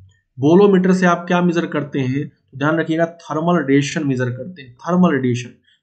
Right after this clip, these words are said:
Pressure measure करना है, अब किसका pressure measure करना है? यदि आपको fluid में, यदि आपको fluid में, fluid में, अ, pressure measure करना है, तो आप इसके लिए यूज़ करते हैं मोनोमीटर।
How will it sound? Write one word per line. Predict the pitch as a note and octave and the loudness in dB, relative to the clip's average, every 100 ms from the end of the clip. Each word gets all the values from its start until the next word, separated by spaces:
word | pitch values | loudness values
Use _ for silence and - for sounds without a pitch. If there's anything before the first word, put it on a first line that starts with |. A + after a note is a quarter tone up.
| - | -2
Pressure | D#3 E3 G3 | 0 0 0
measure | F#3+ F#3 F#3 | 2 2 4
करना | F#3 F3+ E3 | 2 2 -2
है, | E3 F3+ - - | -6 -12 -18 -12
अब | D3+ - | -12 -6
किसका | B2 - E3 | -6 -4 -4
pressure | F3 E3+ E3+ | -2 -2 0
measure | E3+ E3+ | 0 0
करना | E3+ D#3+ D#3 | -2 -4 -4
है? | D3 D3 - _ - | -6 -6 -10 _ -4
यदि | D#3 F#3 | 4 4
आपको | E3 E3 - F#3+ | 4 -2 -2 -2
fluid | - F#3 G#3 F3+ | 0 2 4 4
में, | C3 A2 - _ _ _ - | 2 -2 -8 _ _ _ -6
यदि | C3+ D#3+ | -2 2
आपको | F3+ D#3 D#3+ - F3+ | 2 0 -4 -2 -2
fluid | - F#3 G3 | 0 4 6
में, | F#3 C#3 C#3 - - _ _ _ _ _ C3 | 6 4 0 -4 -18 _ _ _ _ _ -8
fluid | B2 G3 G3 | 2 2 4
में, | F3+ E3 | 2 0
अ, | C#3+ C3+ | -2 -2
pressure | C#3 D#3+ F3 | -2 -2 0
measure | D#3+ D#3 | 0 -2
करना | D3 D3 D3+ | -2 -2 -4
है, | |
तो | D#3 | -4
आप | D3+ C#3+ | -6 -6
इसके | - D#3 | -8 -4
लिए | D3+ | -2
यूज़ | D3 C#3+ | -2 -6
करते | C#3+ D3+ | -14 -12
हैं | D#3+ | -10
मोनोमीटर। | C#3+ D#3 E3 C3 A#2+ A#2+ - | -8 -6 -6 -4 -6 -8 -18